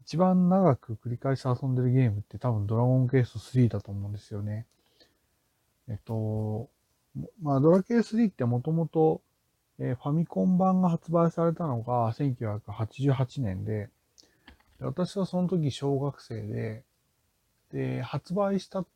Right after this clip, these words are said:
当初にね、買ってもらったんですよ。多分、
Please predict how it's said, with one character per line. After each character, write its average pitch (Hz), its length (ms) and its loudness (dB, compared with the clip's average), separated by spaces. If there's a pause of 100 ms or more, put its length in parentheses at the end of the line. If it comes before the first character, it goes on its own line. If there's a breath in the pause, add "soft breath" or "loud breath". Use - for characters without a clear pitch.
(240)
当 196 220 -2
初 - 180 -8
に 113 140 -6
ね、 107 320 -8 (280)
買 123 140 -8
っ - 40 -14
て - 120 -6
も 151 120 0
ら 143 80 0
っ 135 100 -8
た 139 120 -8
ん 110 60 -6
で 101 60 -6
す - 160 -20
よ。 117 120 -14 (840 soft breath)
多 165 120 4
分、 120 260 2